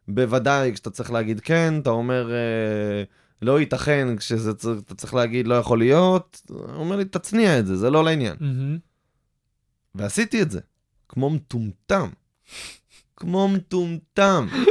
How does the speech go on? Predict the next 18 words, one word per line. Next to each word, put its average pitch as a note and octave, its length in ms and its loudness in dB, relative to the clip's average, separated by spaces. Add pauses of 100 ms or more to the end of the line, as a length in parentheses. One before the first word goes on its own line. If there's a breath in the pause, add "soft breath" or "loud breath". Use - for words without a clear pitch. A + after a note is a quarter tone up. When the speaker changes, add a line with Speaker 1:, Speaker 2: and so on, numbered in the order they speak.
Speaker 2:
<laughs> - 400 -20
Speaker 1:
כי B2+ 120 4
אתה B2 100 4
יודע C#3 240 4
מה F3+ 140 4
מצחיק? G3+ 560 -4 (180)
אז A2+ 120 -4
זה B2 260 -4
שאני G#3 320 0
מדבר G3+ 280 2
בשפה B2 380 -2
גבוהה, C#3+ 320 -2 (120)
כי - 100 -16
זה D3 160 -2
שלי G#3 340 0
וזה C#3 200 -2
ייחודי. D#3+ 400 2 (600)
וכשאני C#3+ 480 0